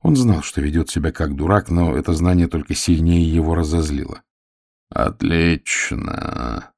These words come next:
Вот так воодушевление", — сказал мистер Блеск. "Проверьте каждое моё слово. Где бы мы были,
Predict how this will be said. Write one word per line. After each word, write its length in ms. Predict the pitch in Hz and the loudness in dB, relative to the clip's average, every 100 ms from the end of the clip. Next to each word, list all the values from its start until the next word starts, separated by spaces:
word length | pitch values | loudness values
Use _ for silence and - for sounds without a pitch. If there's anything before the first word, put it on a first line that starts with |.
| _ _ _ _ - | _ _ _ _ -8
Вот 280 | - - - | -6 -6 -4
так 200 | 80 - | -4 -2
воодушевление", — 1700 | 80 78 80 80 - 85 - - - - - - - - - - _ _ | 0 0 0 -2 0 0 -2 -6 -6 -6 -6 -6 -6 -8 -8 -12 _ _
сказал 420 | - - 73 73 | -8 -4 -2 -2
мистер 360 | 76 - - 73 | -4 -6 -6 -6
Блеск. 440 | 73 71 - _ _ _ _ _ _ _ _ - | -4 -6 -8 _ _ _ _ _ _ _ _ -4
"Проверьте 580 | - 64 - - - | 0 2 2 0 -4
каждое 500 | - 80 78 - - | -4 -2 -2 -4 -4
моё 240 | - - - | -4 -6 -8
слово. 520 | - - - - - _ _ _ _ _ _ _ _ _ _ _ _ _ _ | -10 -10 -10 -12 -16 _ _ _ _ _ _ _ _ _ _ _ _ _ _
Где 280 | - - 104 | -2 2 2
бы 160 | 82 | 2
мы 160 | 80 85 | 0 -2
были, 580 | - 82 - - - | 0 0 0 -4 -8